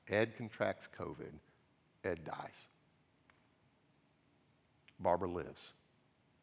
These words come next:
Let me ask you a question. Do you think Barbara would have just as well said, "Okay, Jesus, I'm coming home with you too, with my husband"? You betcha.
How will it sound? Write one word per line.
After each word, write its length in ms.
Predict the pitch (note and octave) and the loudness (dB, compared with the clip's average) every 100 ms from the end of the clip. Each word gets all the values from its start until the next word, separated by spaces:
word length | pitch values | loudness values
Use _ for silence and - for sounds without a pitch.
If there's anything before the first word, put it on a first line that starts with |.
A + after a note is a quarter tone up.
| _ _ _ _ _ _ _ _ _ | _ _ _ _ _ _ _ _ _
Let 80 | A2 | 0
me 80 | G2+ | 2
ask 180 | E2 - | 2 -2
you 60 | - | -14
a 40 | |
question. 280 | - - - - | -12 -12 -12 -6
Do 80 | |
you 80 | F#2+ | -6
think 240 | A2+ A#2 E2+ | 0 -2 6
Barbara 320 | G2 A2 A2 | 6 6 4
would 160 | F#2 | 2
have 180 | E2+ D2+ - - - _ _ _ - _ _ _ | 0 -4 -12 -20 -20 _ _ _ -20 _ _ _
just 220 | F#2 - | -6 -4
as 100 | G#2+ | -2
well 320 | E2+ F2+ G2 - | 4 4 4 0
said, 140 | F2+ E2+ | -4 -4
"Okay, 260 | F#2+ - F#2 | -6 -2 -2
Jesus, 400 | D#2 E2+ F2 - | -2 -6 -6 -6
I'm 120 | F#2 | -6
coming 260 | - F#2 E2+ | -2 -2 0
home 200 | F2+ F2+ | -2 -4
with 160 | D#2+ | -8
you 120 | F#2+ | -8
too, 280 | F2+ F2 G2+ B2 - - - _ _ | -6 -6 -6 -8 -20 -20 -20 _ _
with 100 | - | -6
my 100 | D#2 | -4
husband"? 380 | D#2 F2+ G2+ B2+ - _ _ _ _ _ _ _ _ - | -2 -4 -6 -10 -14 _ _ _ _ _ _ _ _ -16
You 60 | |
betcha. 340 | - G2 - | -12 -12 -14